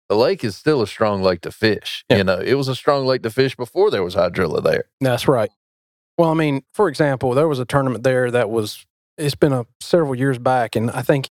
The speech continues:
Speaker 2: his best five fish was forty-nine pounds. So I'll let you think through that,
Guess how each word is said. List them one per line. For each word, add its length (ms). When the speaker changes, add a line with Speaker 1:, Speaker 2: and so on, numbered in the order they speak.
Speaker 2:
his 240
best 240
five 260
fish 260
was 120
forty-nine 580
pounds. 640
So 300
I'll 100
let 220
you 160
think 220
through 220
that, 300